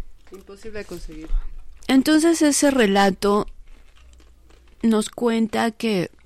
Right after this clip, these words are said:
Speaker 2: en el tiempo antiguo los perros estaban hartos de ser víctimas de los maltratos por los hombres. Entonces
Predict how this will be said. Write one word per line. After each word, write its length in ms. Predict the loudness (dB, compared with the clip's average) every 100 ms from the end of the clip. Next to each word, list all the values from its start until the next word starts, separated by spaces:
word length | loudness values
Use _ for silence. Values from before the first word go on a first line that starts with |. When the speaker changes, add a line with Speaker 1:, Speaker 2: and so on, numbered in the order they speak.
| _ _ _ _ _ -20 _
Speaker 2:
en 220 | -2 0
el 180 | 0 -2
tiempo 380 | -2 -2 -2 -2
antiguo 680 | 0 0 2 2 2 0 -2 -12 -20 -20 -20 -20 -20 -20 -20 _ -4
los 300 | 0 0 -2
perros 800 | -4 0 0 0 -2 -4 -10 -8 -8 -10 -14 -20 -20 -20 -20 _ _ _ -6
estaban 500 | -4 -2 0 0 2
hartos 520 | 2 0 -2 -6 -6
de 100 | -6
ser 320 | -4 -4 -4
víctimas 580 | -2 -4 -6 -6 -4 -4
de 120 | -2
los 220 | -4 -4 -4
maltratos 760 | -4 -4 -4 -6 -6 -8 -10
por 220 | -8 -8 -6
los 260 | -8 -6
hombres. 520 | -6 -6 -8 -12 -14 -18 _ _ _ -20 -20 -20 -20 -20 -20 -20 -20 -20 -20 -20 -20 -20 -20 0
Entonces 720 | 4 6 6 4 2 -2 -4